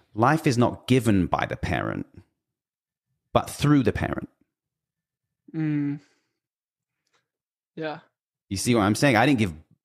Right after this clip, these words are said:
Speaker 1: li-, uh, you know, I didn't give my, my daughter life. She came through me. She came through
Speaker 2: Right.
Speaker 1: my wife.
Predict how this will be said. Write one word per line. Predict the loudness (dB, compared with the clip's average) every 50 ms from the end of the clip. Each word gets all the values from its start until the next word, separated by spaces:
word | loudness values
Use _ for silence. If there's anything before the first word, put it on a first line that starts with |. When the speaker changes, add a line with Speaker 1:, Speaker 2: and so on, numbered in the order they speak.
| _ _ -8
Speaker 1:
li-, | -4 0 2 2 2
uh, | 2 2 0 0 -2 0 2
you | 2
know, | 2 2 2 0 -2 -6 -14 -12 -4 -2
I |
didn't | -2 -2 -2 0
give | 0 2 2 2 2
my, | 2 4 2 2
my | 2 0 0 0
daughter | 2 2 0 2 2
life. | 2 2 2 2 0 -2 -6 -8
She | -8 -6 -4
came | 0 2 2 2 0
through | 0 0 0 2 2
me. | 2 0 -4 -8 -14 _ _ _ _ _ _ _ _ _ _ _ _ _ -12
She | -4 0
came | 2 2 2
through | 2 0 0 2
Speaker 2:
Right. |
Speaker 1:
my | 2 2
wife. | 2 2 2 2 0 0